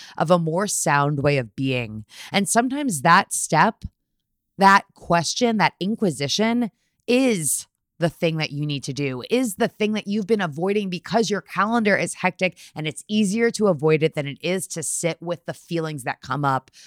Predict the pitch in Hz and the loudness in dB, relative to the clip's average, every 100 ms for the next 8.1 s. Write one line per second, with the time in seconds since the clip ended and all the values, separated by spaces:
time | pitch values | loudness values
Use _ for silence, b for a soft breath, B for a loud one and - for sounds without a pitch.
0 | B 151 170 165 185 202 180 151 143 165 | B 2 2 2 -2 -4 -2 -2 -2 -2
1 | - - 202 190 - 143 131 147 - - | -4 -4 -2 -2 0 0 0 -6 -6 -4
2 | 143 117 170 170 - 160 139 143 139 - | -4 -4 -8 -8 -8 -8 -6 -6 -8 -14
3 | _ 147 131 131 131 - 135 131 131 - | _ -4 -2 -4 -8 -10 -8 -8 -10 -12
4 | 127 123 - 113 104 - - - _ _ | -10 -10 -10 -10 -10 -12 -14 -16 _ _
5 | _ - 220 202 196 180 - 160 139 104 | _ -2 2 4 4 2 -2 -4 -4 -6
6 | 107 - _ _ _ _ _ 165 180 - | -8 -14 _ _ _ _ _ -2 -2 0
7 | 190 190 180 165 156 151 143 139 135 - | -2 0 0 -2 -4 -4 -2 -2 -2 -6
8 | - | -16